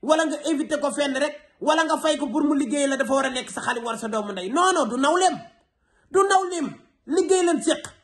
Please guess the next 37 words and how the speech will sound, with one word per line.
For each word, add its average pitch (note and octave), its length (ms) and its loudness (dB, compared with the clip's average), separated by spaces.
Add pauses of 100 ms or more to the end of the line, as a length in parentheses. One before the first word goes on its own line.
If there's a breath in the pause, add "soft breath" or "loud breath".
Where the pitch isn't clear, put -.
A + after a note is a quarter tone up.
(360)
Loolu F4+ 300 4
la F4 120 0
gis C4+ 160 -2
nag C4 220 0
mu B3 140 -4
daal C#4 200 0
di D#4 80 -4
mer. E4+ 260 0 (880)
Ci F4+ 120 2
la F4+ 120 4
woowee D4 440 0
Ndiaga D#4 340 2
Euro - 380 -6 (340)
ne A3+ 160 -8
ko B3+ 180 0 (240)
programme D#4+ 540 0
bi C#4+ 80 -4
ma D#4+ 140 2
naroon D#4 300 2
a C#4+ 40 -2
tëggaat, C4+ 340 -2 (680)
tëggaatuma D4+ 600 0
ko, - 320 -8 (260)
dama C#4+ 280 0
koy D4 320 -2 (100)
annuler, B3+ 420 0 (260)
sama E4+ 320 0
xaalis C#4 360 -2
laa A3+ 200 0
soxla, - 300 -10 (760 soft breath)
mais C4 280 0
joxal E4 320 2
ma D#4+ 80 -2
ko C#4+ 160 -4
ku D#4 140 -4
nekk D#4+ 240 0
Sénégal. A3+ 460 -4